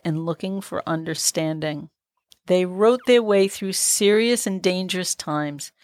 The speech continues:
a quiet village life interrupted by war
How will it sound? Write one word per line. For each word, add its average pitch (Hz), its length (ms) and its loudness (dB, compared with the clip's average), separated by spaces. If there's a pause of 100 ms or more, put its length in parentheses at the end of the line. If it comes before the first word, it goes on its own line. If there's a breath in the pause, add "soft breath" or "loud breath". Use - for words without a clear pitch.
(280 soft breath)
a 180 120 -6
quiet 185 540 4 (140)
village 180 500 2
life 165 420 2
interrupted 170 760 0
by 160 200 4
war 147 480 -2